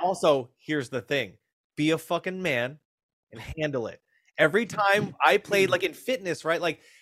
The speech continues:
Speaker 2: awol, we got all the good treatment. And fitness was a new band with Max. We still played, like, Kaboo and other big festivals to the noon nobody crowd, and we had to be on and off real quick. But you play like fucking men, and you own it. It's gonna be a shit show. Fuck it. Watch this.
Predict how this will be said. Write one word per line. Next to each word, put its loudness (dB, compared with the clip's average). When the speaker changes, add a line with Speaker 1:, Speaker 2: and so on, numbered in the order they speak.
Speaker 2:
awol, 6
we 0
got 6
all 4
the -4
good 0
treatment. -8
And -6
fitness -4
was -8
a -4
new -6
band 0
with -10
Max. -2
We -8
still -6
played, -8
like, -6
Kaboo -2
and -10
other -2
big -8
festivals -6
to 0
the 0
noon -4
nobody 0
crowd, 0
and -8
we -6
had -4
to -14
be -8
on -6
and -8
off -6
real -4
quick. -6
But 0
you -12
play -6
like -10
fucking -8
men, -4
and -10
you -8
own 2
it. -8
It's -4
gonna -4
be 0
a 0
shit -6
show. 0
Fuck -2
it. -8
Watch 0
this. 0